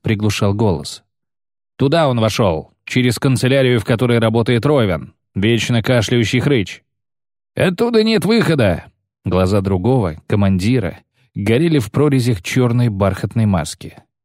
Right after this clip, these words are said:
«Из комнаты за канцелярией другого выхода нет, там нет даже окон.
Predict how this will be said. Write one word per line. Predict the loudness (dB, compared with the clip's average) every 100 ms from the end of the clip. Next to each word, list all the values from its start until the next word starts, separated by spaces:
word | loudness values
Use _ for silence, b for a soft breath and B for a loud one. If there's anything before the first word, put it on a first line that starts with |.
| _ _ _
«Из | -4 -2
комнаты | 0 0 0 0
за | -2
канцелярией | 0 -2 0 0 2 2 2
другого | 2 0 2 2
выхода | 2 0 2 2
нет, | 2 0 -4 _ _
там | 0 0 2
нет | 0
даже | 0 2 2
окон. | 2 0 -4 -8